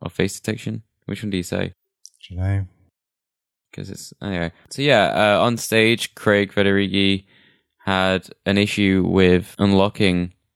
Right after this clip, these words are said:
Speaker 1: the phone with Face I D. Um, everyone thought that was a problem with Face I D's technology. However, it wasn't. The phone was actually in a state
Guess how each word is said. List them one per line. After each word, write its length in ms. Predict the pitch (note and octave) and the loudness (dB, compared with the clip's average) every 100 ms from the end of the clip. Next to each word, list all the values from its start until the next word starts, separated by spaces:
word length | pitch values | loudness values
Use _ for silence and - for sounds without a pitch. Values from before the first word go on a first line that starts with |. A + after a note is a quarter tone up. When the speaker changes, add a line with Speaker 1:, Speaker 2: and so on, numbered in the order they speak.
| _ _ _ | _ _ _
Speaker 1:
the 280 | - F2+ F2 | 0 2 2
phone 400 | F2 F#2 F2+ F2 | 0 2 4 2
with 160 | F2 E2+ | -2 -2
Face 240 | F2 F2+ | -2 0
I 80 | F#2 | 0
D. 320 | F2+ F#2 F2+ _ _ _ _ _ _ | 2 0 -2 _ _ _ _ _ _
Um, 480 | G2 F#2 F2+ F2 E2+ - _ _ _ | -2 2 2 0 -6 -12 _ _ _
everyone 340 | G2+ G2+ G2 F#2+ | 0 2 2 2
thought 260 | - F#2+ D2+ | 2 2 2
that 180 | F2+ | 2
was 280 | C#2+ F2 E2+ | 2 2 0
a 80 | - | -2
problem 260 | - F#2 F2+ | 0 0 0
with 100 | - | -2
Face 200 | F2+ F#2 | -2 0
I 80 | F2+ | 0
D's 460 | F#2 F2+ E2+ - _ _ - | 0 0 -2 -6 _ _ -12
technology. 580 | - - F2+ F#2 F#2+ F#2 | -6 -2 0 2 2 0
However, 340 | F#2 F2+ F2 E2+ | 2 2 2 0
it 100 | E2+ | -2
wasn't. 500 | F2+ F#2 G2 A2 - _ _ _ _ _ - | -2 -2 0 -4 -6 _ _ _ _ _ -2
The 320 | G2 F#2 E2+ | 2 2 -2
phone 380 | - F#2+ F#2 F#2 | 0 2 2 2
was 120 | F2+ | 0
actually 280 | D2 - F#2+ | -2 -2 -2
in 60 | |
a 60 | E2+ | -2
state 460 | - F2 F2 - | -2 0 0 -2